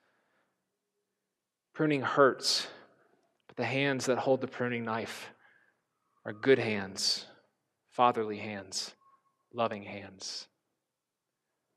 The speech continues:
So how do we really change? It's not by trying really hard.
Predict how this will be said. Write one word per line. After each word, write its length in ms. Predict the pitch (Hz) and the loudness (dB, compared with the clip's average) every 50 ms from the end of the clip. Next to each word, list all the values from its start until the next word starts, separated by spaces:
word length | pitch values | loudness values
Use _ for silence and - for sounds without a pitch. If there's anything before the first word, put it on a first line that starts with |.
| _ _ _ _ | _ _ _ _
So 140 | _ - 143 | _ -4 -2
how 160 | 123 117 147 | 2 4 4
do 80 | 151 151 | 4 4
we 100 | 143 135 | 2 0
really 240 | 127 127 127 123 117 | 0 -2 -4 -4 -6
change? 560 | - - - 104 104 101 101 101 - - - - _ _ _ _ _ _ _ _ _ _ _ _ _ _ _ _ _ _ _ _ _ _ _ _ _ _ _ _ _ - - - - - - - - - - - - _ _ _ _ _ _ _ | -6 -6 -6 -6 -6 -8 -10 -12 -12 -12 -12 -14 _ _ _ _ _ _ _ _ _ _ _ _ _ _ _ _ _ _ _ _ _ _ _ _ _ _ _ _ _ -20 -20 -20 -20 -20 -20 -20 -20 -20 -20 -20 -20 _ _ _ _ _ _ _
It's 180 | - 151 - - | -6 -6 -2 4
not 200 | 156 151 151 147 | 4 4 8 8
by 120 | 147 127 | 8 6
trying 300 | 123 - 135 127 123 120 | 6 4 2 2 2 2
really 200 | 117 117 117 113 | 0 0 0 0
hard. 300 | 101 107 107 104 101 98 | 2 2 2 2 2 0